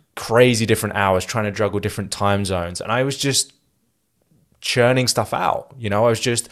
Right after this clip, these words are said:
"I need more of this so that I can carry on snowboarding." And, and it kind of got to the point where all meaning and purpose had gone out of it. And it really was just a means to an end. And although it might sound glamorous, the reality is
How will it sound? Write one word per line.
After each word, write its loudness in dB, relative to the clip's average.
"I 0
need 2
more 6
of 0
this 6
so 2
that 2
I 0
can 0
carry 6
on 4
snowboarding." 2
And, 0
and -6
it -6
kind 0
of 0
got 0
to -8
the -2
point -2
where 4
all 4
meaning 0
and -2
purpose 2
had -10
gone -2
out 0
of -6
it. -8
And -6
it -8
really 0
was -4
just -8
a -6
means -8
to -10
an -6
end. -4
And 2
although 4
it 4
might 0
sound 4
glamorous, -2
the -4
reality 2
is 2